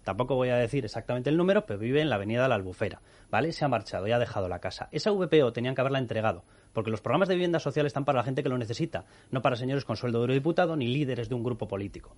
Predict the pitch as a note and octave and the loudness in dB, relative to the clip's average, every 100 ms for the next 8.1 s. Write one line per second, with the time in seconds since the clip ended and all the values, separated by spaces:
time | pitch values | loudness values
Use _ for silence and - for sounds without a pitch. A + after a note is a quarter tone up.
0 | - - A#2 C#3+ G#2+ A2 D#3+ E3+ - F3 | -10 -2 -2 0 -2 0 2 2 2 2
1 | F3 G3+ - - - - D3+ - F3+ F#3+ | 2 2 -2 -20 -6 4 4 4 2 2
2 | F3+ F3+ F#3 E3 D#3 B2 A#2+ D3 E3 A2+ | 2 0 -2 -2 -2 0 0 0 0 0
3 | C#3+ C#3+ D3+ E3 C#3 A#2 A2+ A2 - G#2 | 0 2 2 2 0 0 0 0 0 -4
4 | G2 G2 G2 - C#3+ D3 G#2+ - _ - | -4 -6 -4 2 4 4 2 -4 _ -20
5 | _ - - F#3+ F#3 E3+ E3 B2 A#2+ C#3+ | _ -10 0 4 6 6 6 4 4 2
6 | D3 C#3+ C3 C3+ - - - G#2 G2 A2 | 2 0 0 -2 -2 -12 -6 -4 2 4
7 | C3+ G#2+ F#2+ - - - G#2 A2 D3 A2+ | 4 4 -2 -8 -20 -6 -2 4 4 2
8 | G2 | -8